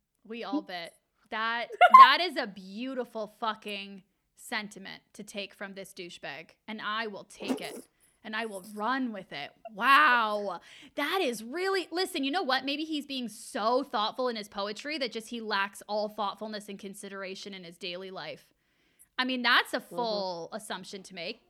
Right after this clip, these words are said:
Speaker 1: We're gonna take that back. Not his whole life, but he wasn't, he wasn't thoughtful in tipping 'cause he was thoughtful in his poetry. That's beautiful. "If thought is too painful, then action is the only solution."
Speaker 2: Course,
Speaker 1: I
Speaker 2: solution,
Speaker 1: think
Speaker 2: yes.
Speaker 1: course.
Speaker 2: Same.
Speaker 1: No,
Speaker 2: Yep.
Speaker 1: solution's an ugly word to use.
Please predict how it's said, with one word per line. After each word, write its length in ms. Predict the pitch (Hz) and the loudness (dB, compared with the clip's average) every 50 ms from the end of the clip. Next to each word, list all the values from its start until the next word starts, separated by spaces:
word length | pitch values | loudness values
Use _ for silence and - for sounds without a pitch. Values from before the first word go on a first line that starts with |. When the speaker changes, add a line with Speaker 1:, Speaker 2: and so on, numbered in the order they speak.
| _ _ - | _ _ -10
Speaker 1:
We're 140 | 254 269 | -8 -6
gonna 180 | 262 277 247 226 | -4 -4 -6 -6
take 220 | - 247 233 226 - | -8 -8 -8 -4 -2
that 200 | 247 269 269 269 | -2 -2 -2 -4
back. 260 | 208 190 190 208 214 | -6 -8 -8 -8 -6
Not 160 | 277 320 285 226 | -4 -4 -4 -4
his 120 | 196 - | -6 -6
whole 240 | - 247 302 330 262 | -2 -2 0 0 0
life, 240 | 214 196 226 - - | -2 -2 -2 -4 -4
but 80 | - 285 | -6 -6
he 80 | 302 285 | -4 -2
wasn't, 380 | 294 294 277 339 339 277 277 | -2 -2 -2 -4 -8 -8 -8
he 100 | 277 294 | -8 -6
wasn't 260 | 285 294 294 302 262 - | -6 -6 -6 -6 -6 -4
thoughtful 300 | 277 262 254 - 269 262 | -4 -4 -4 -6 -6 -8
in 100 | 247 247 | -8 -8
tipping 300 | - 285 285 311 330 330 | -8 -10 -8 -8 -8 -8
'cause 100 | 294 262 | -8 -8
he 60 | 285 | -10
was 100 | 277 269 | -10 -8
thoughtful 300 | - 262 240 220 - 233 | -6 -6 -6 -6 -6 -10
in 40 | 226 | -12
his 80 | 220 202 | -12 -12
poetry. 440 | - 202 202 196 - 180 185 175 _ - - - - - _ - | -12 -12 -12 -12 -12 -14 -14 -16 _ -20 -20 -20 -20 -20 _ -16
That's 220 | 294 320 370 - - | -12 -12 -12 -12 -10
beautiful. 460 | 277 311 339 359 359 302 254 226 - - | -8 -8 -8 -6 -6 -6 -6 -6 -6 -8
"If 120 | 262 - - _ - | -10 -10 -10 _ -4
thought 280 | - 262 262 302 320 320 | -2 -2 0 0 -2 -4
is 140 | 349 294 - | -6 -8 -10
too 220 | - - 330 339 | -10 -10 -8 -8
painful, 640 | - - 269 262 247 247 262 254 - 240 226 214 208 214 | -8 -8 -8 -6 -6 -6 -6 -6 -6 -6 -6 -6 -6 -6
then 160 | 226 220 214 - | -8 -8 -6 -4
action 420 | 202 196 208 202 - - 226 220 | -4 -4 -4 -6 -10 -12 -12 -12
is 120 | 214 - | -12 -12
the 120 | 220 214 208 - | -14 -14 -12 -12
only 540 | 214 214 214 214 214 208 196 196 190 - _ _ | -12 -12 -10 -12 -12 -14 -14 -16 -16 -20 _ _
solution." 600 | - - - 202 190 185 185 - - 277 302 359 427 - _ _ _ _ _ _ _ _ _ _ _ _ _ _ _ _ _ - | -20 -18 -16 -14 -14 -14 -14 -14 -14 -12 -12 -14 -14 -16 _ _ _ _ _ _ _ _ _ _ _ _ _ _ _ _ _ -18
Speaker 2:
Course, 420 | - - 185 180 175 175 - - - - | -10 -6 -6 -6 -6 -6 -10 -16 -20 -16
Speaker 1:
I 80 | 220 220 | -12 -8
Speaker 2:
solution, 320 | 170 170 - - - 175 160 | -6 -6 -6 -6 -8 -10 -8
Speaker 1:
think 100 | 156 - | -6 -6
Speaker 2:
yes. 60 | 226 | -6
Speaker 1:
course. 260 | 220 220 208 202 208 - | -6 -6 -8 -10 -12 -12
Speaker 2:
Same. 120 | - 233 | -10 -8
Speaker 1:
No, 60 | 226 226 | -8 -8
Speaker 2:
Yep. 80 | 233 220 | -10 -10
Speaker 1:
solution's 500 | - - - 247 240 - - 214 208 202 | -8 -6 -6 -6 -6 -8 -10 -12 -12 -12
an 80 | 196 185 | -12 -14
ugly 240 | 180 185 190 180 180 | -14 -16 -16 -16 -16
word 200 | 180 180 180 175 | -14 -16 -16 -18
to 100 | - 170 | -18 -18
use. 180 | 170 170 170 | -18 -18 -20